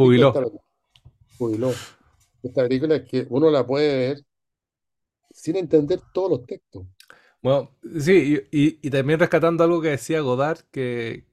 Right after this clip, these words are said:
Speaker 1: que en un momento no lo entendía, pero ahora ya lo entiendo más, que a él le gusta entrar al cine,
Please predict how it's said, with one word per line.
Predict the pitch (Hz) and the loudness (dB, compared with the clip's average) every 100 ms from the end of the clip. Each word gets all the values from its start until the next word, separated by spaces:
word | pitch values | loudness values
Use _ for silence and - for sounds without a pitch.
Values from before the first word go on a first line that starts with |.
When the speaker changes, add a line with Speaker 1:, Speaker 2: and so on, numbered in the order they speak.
| _ | _
Speaker 1:
que | - 113 110 | -4 0 0
en | 107 117 120 | 0 -2 2
un | |
momento | 131 127 139 139 | 4 4 2 2
no | 127 | 2
lo | 135 | 0
entendía, | 117 110 101 131 | -2 -6 -2 -2
pero | 117 113 | 0 0
ahora | 120 127 | -2 -2
ya | |
lo | 120 | -4
entiendo | 110 120 120 113 | -8 -10 -6 -4
más, | 110 135 - - - - _ _ _ - | -4 -4 -8 -20 -20 -20 _ _ _ -8
que | 131 | -2
a | |
él | 127 | 0
le | |
gusta | 147 131 147 | 0 0 0
entrar | 143 - - 139 151 | 0 -2 -4 0 0
al | 160 151 | 0 -4
cine, | - 151 156 170 180 - | -4 -6 -4 -2 -2 -6